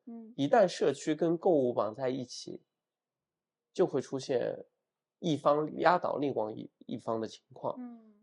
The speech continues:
Speaker 2: 作为掌舵人，怎么去平衡这个事情？就是双方的负责的人能不能去平衡这件事情？
Speaker 1: 嗯。
Speaker 2: 这个K P I，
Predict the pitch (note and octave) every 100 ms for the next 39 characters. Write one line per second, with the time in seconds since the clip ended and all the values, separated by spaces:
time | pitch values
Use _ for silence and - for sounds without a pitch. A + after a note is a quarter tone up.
0 | _ - F#3+ C#3+ C#3 C#3 G#2 A2 A3 C#3+
1 | - G#2 A#2+ A#2 A#2 - D#3 - C#3 F#3
2 | A2 A2 G#2 - A#2 - - _ _ _
3 | _ _ - D3+ C#3+ B2 A2+ - - G3
4 | - A#3+ G#3 - D3+ A#2+ A2 A2 A2+ A2+
5 | A2+ D#3 F#3+ A2+ A#2 - - - D#3 B2
6 | - _ _ _ - - C3+ - A2+ A#2
7 | A2 G#2+ - B2+ A#2 - _ A#3 A3 A#3
8 | _ _ - F#3 B2+ - E3+ D#3+ E3 D3
9 | C3+ C3